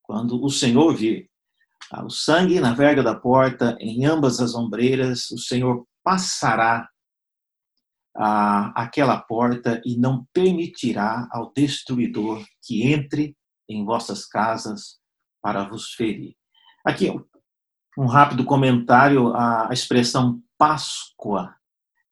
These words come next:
é, no original, em hebraico, tem a ver com essa expressão passará. Passar, é, passar, ou seja, passar por cima, é daí que vem a palavra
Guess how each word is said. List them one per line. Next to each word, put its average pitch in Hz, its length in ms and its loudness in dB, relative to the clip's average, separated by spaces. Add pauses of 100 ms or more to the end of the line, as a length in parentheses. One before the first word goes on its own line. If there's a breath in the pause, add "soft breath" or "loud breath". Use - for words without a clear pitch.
é, 113 240 -10
no 120 200 -4
original, 110 880 2
em 117 240 0
hebraico, 117 600 0
tem 131 120 0
a 113 100 0
ver 110 280 -6
com 123 100 -4
essa 117 360 -4
expressão 120 720 -4 (280)
passará. 117 1000 0 (560)
Passar, 135 800 0 (520)
é, 110 340 -2
passar, 107 640 0
ou 120 280 -6
seja, 107 260 -6
passar 104 380 -4 (120)
por 151 160 0
cima, 139 600 -4 (640)
é 107 220 -6
daí 107 260 -2
que 123 140 -2
vem 104 400 -2
a 110 80 -10
palavra 101 680 -2